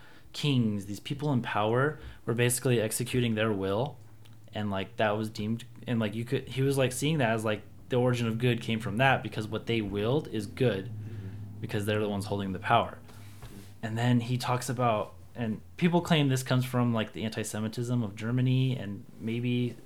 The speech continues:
Speaker 1: it is coming from Ni-, Nietzsche, but he legit is like, "And then the Jews came."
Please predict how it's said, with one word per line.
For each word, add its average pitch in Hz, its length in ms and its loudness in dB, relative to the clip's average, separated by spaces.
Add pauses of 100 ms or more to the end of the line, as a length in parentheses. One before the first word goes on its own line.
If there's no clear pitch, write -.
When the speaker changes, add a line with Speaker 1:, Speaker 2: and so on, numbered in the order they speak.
(100)
Speaker 1:
it 113 120 -4
is 117 140 -6
coming 123 260 0
from 123 160 -2
Ni-, 123 160 -2 (160)
Nietzsche, 120 320 -4
but 104 220 -4 (240)
he 147 140 6
legit 143 460 8
is 127 180 0
like, 113 340 4 (460)
"And 107 200 -4
then 135 300 6
the 110 100 6
Jews 92 840 -2
came." - 440 -8